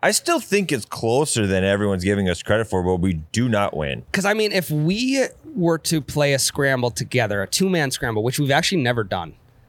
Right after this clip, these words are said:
Speaker 2: I think you
Speaker 1: True.
Speaker 2: and I are probably going
Speaker 1: Well, it depends
Speaker 2: I
Speaker 1: on
Speaker 2: think
Speaker 1: what's
Speaker 2: we're probably shooting maybe one or two under through nine,
Speaker 1: Okay.
Speaker 2: maybe four or five under through eighteen, and that's, I mean, that's being generous. We're
Speaker 1: Yeah.
Speaker 2: both dialed that day.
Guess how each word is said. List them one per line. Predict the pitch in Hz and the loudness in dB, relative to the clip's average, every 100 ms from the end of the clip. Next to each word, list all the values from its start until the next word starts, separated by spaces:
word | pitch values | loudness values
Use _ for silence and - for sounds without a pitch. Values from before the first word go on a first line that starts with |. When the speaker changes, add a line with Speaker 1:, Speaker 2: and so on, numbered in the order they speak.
| - - _ | -20 -20 _
Speaker 2:
I | 135 165 | -2 0
think | 202 196 | 0 -2
you | 156 | 0
Speaker 1:
True. | 165 160 | 0 0
Speaker 2:
and | 131 | 0
I | 139 151 | 0 0
are | 127 | -2
probably | - - 139 139 123 131 | -2 -2 0 0 -2 -4
going | 117 131 131 127 120 117 107 - - - - _ - - - | -2 0 2 0 0 -4 -8 -16 -20 -20 -20 _ -20 -20 -8
Speaker 1:
Well, | 120 | -4
it | 147 | -2
depends | 139 127 196 | -2 -2 0
Speaker 2:
I | |
Speaker 1:
on | 170 | 0
Speaker 2:
think | 254 | 0
Speaker 1:
what's | 269 | 0
Speaker 2:
we're | 233 | 0
probably | 202 180 165 | 0 0 0
shooting | - 170 160 135 117 104 - _ _ _ _ _ _ _ _ _ | 0 0 0 -2 -2 -6 -12 _ _ _ _ _ _ _ _ _
maybe | 101 120 139 160 | -4 0 0 2
one | 147 143 147 | 2 2 0
or | |
two | 143 - 143 | 0 0 0
under | 135 147 160 160 | 0 2 0 -2
through | - 139 123 | -2 -2 0
nine, | 104 104 123 170 - - - | 0 0 0 0 -4 -12 -6
Speaker 1:
Okay. | 92 | 0
Speaker 2:
maybe | 87 143 139 | 2 2 0
four | - 131 | 0 0
or | 135 | 0
five | 131 131 127 | 2 0 2
under | 131 135 127 | 0 0 -2
through | 127 117 | 0 0
eighteen, | 120 - 131 | 0 -2 -4
and | 127 120 | -2 0
that's, | 123 123 | 0 -2
I | - 120 | -4 -2
mean, | 110 | 0
that's | 104 120 - | 0 -2 -2
being | 120 107 | -4 -2
generous. | 101 92 85 82 | -4 -4 -8 -6
We're | 92 90 | 0 2
Speaker 1:
Yeah. | 87 | 2
Speaker 2:
both | 113 - | -2 -4
dialed | 101 101 85 87 | -4 -2 -2 -4
that | 76 - | -8 -6
day. | 71 78 | -6 -6